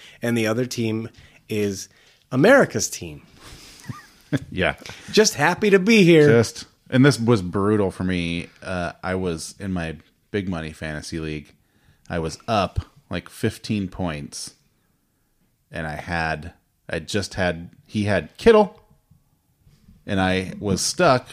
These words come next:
Speaker 2: due to injuries and everything with the questionable Aaron Jones.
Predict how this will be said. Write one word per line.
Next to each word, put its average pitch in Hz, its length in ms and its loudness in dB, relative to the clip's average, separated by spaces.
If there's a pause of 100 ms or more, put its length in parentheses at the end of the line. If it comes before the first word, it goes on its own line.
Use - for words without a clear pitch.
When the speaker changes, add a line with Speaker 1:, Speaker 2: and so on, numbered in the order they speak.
(720)
Speaker 2:
due 104 160 0
to 92 120 -4
injuries 107 360 0
and 90 240 -4
everything 92 480 -6
with 87 180 -8
the 82 140 -8
questionable 113 1000 -6 (520)
Aaron 95 320 -4
Jones. 80 640 -10